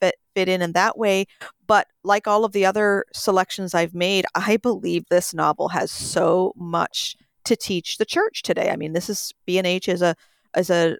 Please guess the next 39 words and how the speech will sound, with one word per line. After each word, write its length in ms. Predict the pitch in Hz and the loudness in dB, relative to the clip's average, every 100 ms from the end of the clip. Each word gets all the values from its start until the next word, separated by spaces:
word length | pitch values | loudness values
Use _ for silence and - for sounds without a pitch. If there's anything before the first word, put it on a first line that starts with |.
| - | -2
publisher 420 | 185 185 - 214 | -2 -2 -2 0
that 140 | 185 - | 0 -2
serves 360 | 180 175 202 | -2 -2 -2
the 80 | 196 | -4
church. 600 | 190 - 156 175 - - - _ _ _ _ | -2 0 0 0 -2 -6 -8 _ _ _ _
And 180 | 202 202 - | 0 0 2
I 180 | 190 214 | 0 0
think 280 | - 233 | -2 -2
that 160 | - - | -4 -4
the 80 | 208 | -4
questions 1120 | - - 202 196 - - 254 262 311 311 - _ | -4 0 0 0 -6 -2 -2 -2 -6 -8 -10 _
that 720 | 190 180 175 165 165 - - - _ _ _ _ | -2 2 2 2 0 -4 -12 -14 _ _ _ _
Mary 380 | 190 185 180 214 | -4 0 2 0
Shelley 560 | 262 - 165 160 175 185 | -2 0 0 2 0 -2
wrestles 680 | 175 160 175 - 196 202 185 | -2 0 0 -2 -6 -6 -4
with 340 | 175 170 165 - | 0 0 0 -2
in 220 | 156 147 | -2 -2
this 280 | 160 170 - | -2 -2 0
novel, 640 | 240 233 180 147 - 175 _ _ _ _ _ _ _ _ _ - | 4 4 2 -2 -6 -12 _ _ _ _ _ _ _ _ _ 0
and 120 | 208 | 2
this 120 | 254 | 2
is 80 | 349 | 0
part 280 | - 262 254 | 2 2 2
of 80 | |
why 180 | 233 190 180 | 0 4 4
I've 80 | 208 | 4
fallen 320 | - 175 160 156 | 2 -2 0 -2
in 120 | 151 | 0
love 220 | 156 160 | 0 0
with 140 | 156 156 | 0 -2
it 120 | - | -2
more 240 | 165 160 | -2 -2
and 100 | 156 | -2
more 240 | 151 151 - | -4 -2 -2
every 220 | 156 160 | -2 -2
year 200 | 156 151 | 0 0
I've 100 | 165 | -2
taught 280 | - 185 196 | 0 0 2
it, 120 | - | -2